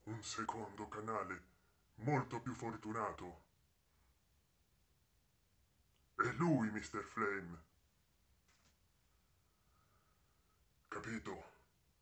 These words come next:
Tutti volevano vedere la vera faccia di mister Flame.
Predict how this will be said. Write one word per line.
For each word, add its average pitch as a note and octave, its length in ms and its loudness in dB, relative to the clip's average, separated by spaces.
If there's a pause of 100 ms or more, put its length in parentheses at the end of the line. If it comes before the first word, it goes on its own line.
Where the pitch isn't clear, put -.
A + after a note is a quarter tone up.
(520)
Tutti A2 580 -4 (240)
volevano A2 460 2
vedere G#2+ 480 -2 (800)
la F#2+ 140 -4
vera A2 260 -2
faccia G#2 400 -4
di G2 140 -10
mister G2 320 -6
Flame. F2+ 680 -6